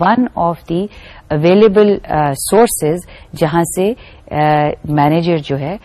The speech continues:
اتھارٹی ڈیرائیو کرتے ہیں۔ اور یہ، آ، پاور اور پالیٹکس اسکول کے جتنے بھی کنٹریبیوٹرز ہیں وہ اس کو اس، آ،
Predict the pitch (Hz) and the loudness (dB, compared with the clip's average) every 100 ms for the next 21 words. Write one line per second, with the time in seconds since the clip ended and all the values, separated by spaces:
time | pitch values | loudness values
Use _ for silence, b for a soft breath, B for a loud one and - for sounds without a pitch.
0 | b - - 156 139 143 - 240 - 147 | b -14 -10 -4 -4 -4 -6 -10 -8 -4
1 | 143 123 123 - - - - 135 - 190 | -2 -4 -6 -10 -12 -12 -14 -16 -4 0
2 | 190 175 214 269 - B B - 147 147 | 0 4 2 2 -2 B B -6 -4 -2
3 | 156 151 175 175 165 151 151 147 151 - | 0 2 2 0 2 0 0 -2 -6 -8
4 | - 151 151 - 143 135 143 - 214 190 | -6 -4 -4 -4 -4 -4 -6 -4 -2 0
5 | 175 - 135 127 127 131 131 156 139 127 | -2 -4 -8 -6 -6 -6 -4 -4 -4 -8
6 | 131 B B B 151 156 165 - - 160 | -10 B B B -6 -4 -4 -6 -4 -4
7 | - - - - 147 135 | -4 -8 -10 -6 -4 -4